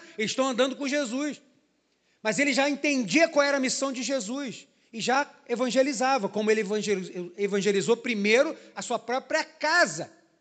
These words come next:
que foi seu irmão Pedro. E tem pessoas, às vezes, que estão esperando que vão ser úteis quando tiver um cargo. Não vai, meu irmão. Que a gente não é útil quando tem um cargo.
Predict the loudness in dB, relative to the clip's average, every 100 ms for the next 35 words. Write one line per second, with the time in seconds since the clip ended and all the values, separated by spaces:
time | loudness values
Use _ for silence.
0 | _ -12 -8 -4 -2 0 -2 -4 0 0
1 | 0 -8 _ _ _ _ _ _ _ _
2 | _ _ _ 0 0 2 2 2 2 0
3 | 0 0 0 0 0 -2 -4 -8 -4 -4
4 | -2 0 0 -2 -6 -14 _ -12 -8 -4
5 | 0 2 2 0 -2 -10 -4 -2 -2 -4
6 | -4 -4 -4 -4 -4 -4 -4 -4 -4 -4
7 | -4 -4 -6 -8 -12 _ _ _ _ _
8 | _ _ _ _ _ _ _ _ _ _
9 | _ _ _ _ -2 -2 -2 -2 -2 0
10 | 2 2 0 -4 -6 -6 -8 -10 -6 -6
11 | -6 -10 -18